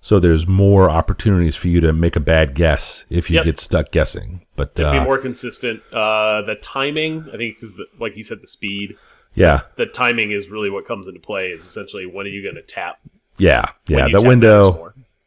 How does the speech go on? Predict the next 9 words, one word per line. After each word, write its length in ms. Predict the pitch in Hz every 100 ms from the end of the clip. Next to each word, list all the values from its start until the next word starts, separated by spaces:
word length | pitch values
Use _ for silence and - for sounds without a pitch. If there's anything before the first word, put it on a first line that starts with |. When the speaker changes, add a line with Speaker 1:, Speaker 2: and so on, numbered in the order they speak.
| -
Speaker 1:
Yep, 220 | 160 160
the 60 | 107
tap 240 | 131 117
window 460 | 113 101 95 92 90
tightens 460 | - 107 85 85
up. 280 | 87 80 - - _ _ _ -
Um, 320 | 95 87 85
nothing 240 | 123 147 143
crazy. 600 | - 165 151 85 71